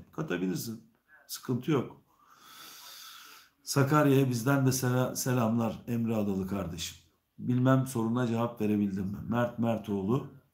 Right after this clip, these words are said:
"Osman Bey hayırlı yayınlar diyorum. Çelik konstrüksiyon videonuzu da en kısa zamanda seyretmek istiyorum." Bu konuda aşı koridoru yaptım arkadaşlar. Yarın mutlaka seyredin.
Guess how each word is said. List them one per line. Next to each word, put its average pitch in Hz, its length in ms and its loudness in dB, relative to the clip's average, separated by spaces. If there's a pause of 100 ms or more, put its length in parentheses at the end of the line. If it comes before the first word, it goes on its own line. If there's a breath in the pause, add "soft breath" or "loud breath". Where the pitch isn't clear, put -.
"Osman 113 520 -2
Bey 104 80 2
hayırlı 107 380 0
yayınlar 104 440 2
diyorum. 117 200 -2
Çelik 107 320 -4
konstrüksiyon 104 580 -4
videonuzu 101 460 0
da 113 100 -4
en 110 180 -2
kısa 104 160 -8
zamanda 104 300 -2
seyretmek 107 460 -4
istiyorum." 92 380 -8 (440 loud breath)
Bu 127 120 0
konuda 120 640 2
aşı 113 260 -2
koridoru 120 400 4
yaptım 113 380 0
arkadaşlar. 104 760 -4 (840 soft breath)
Yarın 120 680 2 (420)
mutlaka 127 800 0
seyredin. 110 600 0